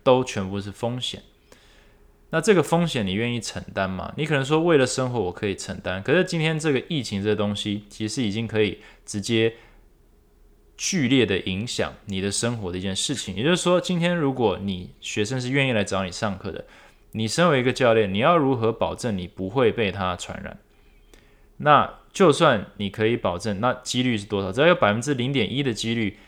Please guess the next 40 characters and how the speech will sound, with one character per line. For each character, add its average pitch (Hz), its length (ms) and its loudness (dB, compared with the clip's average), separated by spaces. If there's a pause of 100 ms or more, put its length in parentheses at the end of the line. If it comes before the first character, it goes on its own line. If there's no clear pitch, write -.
(200)
他 139 220 4
可 104 220 -6
能 85 240 -10 (680)
是 - 240 -4
一 104 140 2
个 101 160 0
确 120 220 0
诊 95 200 -4
者， - 260 -8 (360)
再 156 240 4
加 135 220 4
上 127 260 0
百 98 140 2
分 101 80 -2
之 117 120 -2
零 110 140 -2
点 101 140 0
一 104 40 0
的 107 80 -2
几 107 220 -6
率， 107 140 0
你 101 240 -2
可 107 180 -6
能 90 200 -8
会 107 180 -2
近 117 180 -4
距 104 140 -4
离 90 100 -2
被 95 80 -2
他 98 140 0
传 92 200 -8
染。 90 180 -12
你 113 100 -4
愿 160 200 2
意 165 60 0
冒 160 180 2
这 147 140 0
个 127 80 0
险 92 260 -6
吗？ - 220 -16